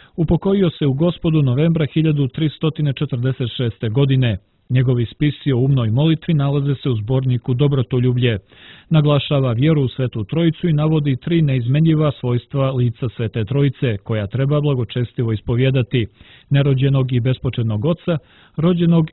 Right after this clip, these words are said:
i sa bespočetnog Sina i sa vječnoga Duha Svetoga, koji od Oca ishodi i koji se Sinu predaje. Poznavati silu tripostasne jedinice jeste potpuna pravednost, odnosno vječni život. Grigorije navodi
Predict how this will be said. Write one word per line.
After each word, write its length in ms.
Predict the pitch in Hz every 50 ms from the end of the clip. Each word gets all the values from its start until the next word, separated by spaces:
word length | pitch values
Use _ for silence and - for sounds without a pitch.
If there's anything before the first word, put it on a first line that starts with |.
| _
i 100 | - 147
sa 200 | - - 190 185
bespočetnog 720 | 170 165 170 - - 156 139 - 135 120 - 127 120 110 -
Sina 400 | - - 165 170 170 165 160 156 - _ _
i 100 | 190 175
sa 200 | - - 139 131
vječnoga 520 | 120 123 127 123 - 139 135 131 120 120
Duha 280 | 110 120 117 - - 117
Svetoga, 600 | - - 147 151 143 - 147 135 131 127 113 101 - - - - - - -
koji 200 | - 190 175 165
od 120 | 151 127 120
Oca 260 | 123 123 - - 104
ishodi 420 | 123 147 - - 165 160 156 156
i 40 | 147
koji 260 | 139 - 127 120 120
se 180 | 110 - 117 101 - -
Sinu 300 | - 143 151 151 143 139
predaje. 500 | - - - 151 147 143 135 117 110 92 - - _ _ _ _ _ -
Poznavati 580 | 147 127 127 151 165 180 180 156 - - 135
silu 360 | 120 - - 202 190 175 139
tripostasne 880 | 120 - 139 151 156 - - 139 123 - - 135 123 - - 139 131 127
jedinice 580 | 120 120 117 147 170 180 175 160 - - 175 156
jeste 440 | 131 127 147 151 - - _ 156 131
potpuna 540 | - - 131 123 - - 139 131 123 117 110
pravednost, 760 | - 143 151 147 147 156 143 131 135 123 113 - - -
odnosno 420 | 127 117 127 127 120 - - 135 117
vječni 360 | 113 113 110 - - 127 120
život. 380 | 117 120 143 151 143 135 117 - - - _ _ - - - _ _ _ -
Grigorije 520 | 120 131 147 143 147 147 139 139 127 117
navodi 580 | 117 131 147 151 160 160 147 143 147 147 143